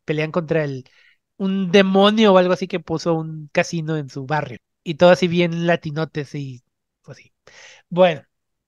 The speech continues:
eh, pero esta película sí, no, sí se me hizo como que muy oportunista.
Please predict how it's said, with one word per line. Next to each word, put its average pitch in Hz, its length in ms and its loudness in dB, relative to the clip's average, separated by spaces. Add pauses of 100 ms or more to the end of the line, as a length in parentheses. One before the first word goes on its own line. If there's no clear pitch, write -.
eh, 240 360 2
pero 233 200 2
esta 254 240 -4
película 254 340 0
sí, 233 500 -8
no, 202 400 0
sí - 140 -10
se 285 140 -6
me 277 80 0
hizo 247 100 -2
como 208 160 -2
que 160 60 0
muy 185 160 6
oportunista. 196 960 0